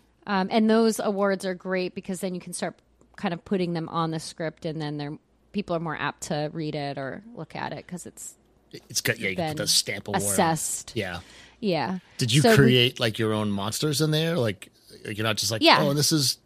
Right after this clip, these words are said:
Speaker 2: Dracula showed up, guys." Like, like, you're creating your own
Speaker 1: Yeah.
Speaker 2: fantasy world
Speaker 1: Yeah,
Speaker 2: or whatever.
Speaker 1: it's an, yeah, it's an original monster. It takes place at sea on a container ship.
Speaker 2: Okay.
Speaker 1: And it's an original monster. It's kind of like, uh, it started,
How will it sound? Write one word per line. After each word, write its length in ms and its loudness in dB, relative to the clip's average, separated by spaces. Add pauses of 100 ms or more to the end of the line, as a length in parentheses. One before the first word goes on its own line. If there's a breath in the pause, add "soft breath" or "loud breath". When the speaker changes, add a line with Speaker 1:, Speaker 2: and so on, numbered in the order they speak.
Speaker 2:
Dracula 460 2
showed 220 2
up, 200 -2
guys." 400 0
Like, 240 0 (340 loud breath)
like, 160 0
you're 280 2 (140)
creating 340 6
your 180 0
own 200 0
Speaker 1:
Yeah. 320 2
Speaker 2:
fantasy 400 2
world 200 2
Speaker 1:
Yeah, 200 4
Speaker 2:
or 40 2
whatever. 240 -2
Speaker 1:
it's 100 -4
an, 140 2 (120)
yeah, 180 6
it's 140 0
an 120 2
original 840 0
monster. 400 -2
It 80 -6
takes 240 -8
place 360 -6 (200)
at 240 -6
sea 400 -4
on 100 -4
a 80 -8
container 720 -10
ship. 400 -6
Speaker 2:
Okay. 240 -4 (520 soft breath)
Speaker 1:
And 180 -4
it's 180 -12
an 100 -8
original 800 -8 (140)
monster. 500 -6
It's 180 -6
kind 400 4
of 120 2
like, 320 2 (720 loud breath)
uh, 360 2
it 160 -6
started, 1400 4